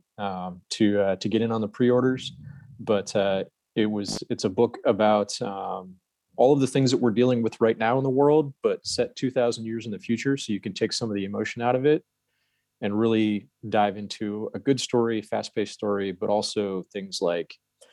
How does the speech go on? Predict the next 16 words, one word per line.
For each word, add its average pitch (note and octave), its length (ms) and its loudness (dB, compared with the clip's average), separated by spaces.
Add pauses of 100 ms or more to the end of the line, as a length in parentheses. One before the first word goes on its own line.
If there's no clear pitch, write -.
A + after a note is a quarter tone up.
(340)
wrestling G#2 320 0
with G2 160 0
concepts - 480 -4
around G2 320 -2 (140)
privilege, C3+ 540 4
wrestling G#2+ 380 -4
with G2+ 260 -4
ideas G2 480 -2
about F#2 320 -4
growth A#2 420 2
and F#2 80 -10
self-discovery G#2+ 680 -4
and G2 80 -8
development, G2 600 -8 (140)
and, F2 300 -12
uh, F2 280 -8